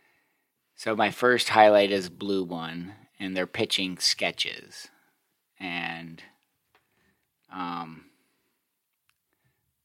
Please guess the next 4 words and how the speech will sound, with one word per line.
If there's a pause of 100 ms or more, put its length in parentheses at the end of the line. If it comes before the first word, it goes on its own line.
(120)
this, (2000)
they're
doing
the